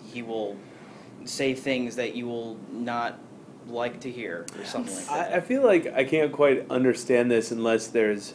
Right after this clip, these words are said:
Speaker 2: an example. Would you, wh-, wh-, when is an instance you did that either to a teacher or to
Speaker 1: Um,
Speaker 2: a student? Um,
Speaker 1: Uh, my sister occasionally, uh, has some questionable friends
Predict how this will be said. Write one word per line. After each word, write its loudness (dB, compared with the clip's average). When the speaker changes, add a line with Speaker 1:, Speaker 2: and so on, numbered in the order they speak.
Speaker 2:
an -6
example. -4
Would -2
you, -2
wh-, -2
wh-, 4
when 2
is 2
an 4
instance 0
you 2
did 2
that 6
either 2
to -4
a 0
teacher 2
or 6
to 4
Speaker 1:
Um, 4
Speaker 2:
a -2
student? 2
Um, 0
Speaker 1:
Uh, -2
my -2
sister -2
occasionally, -8
uh, -4
has -6
some -10
questionable -8
friends -10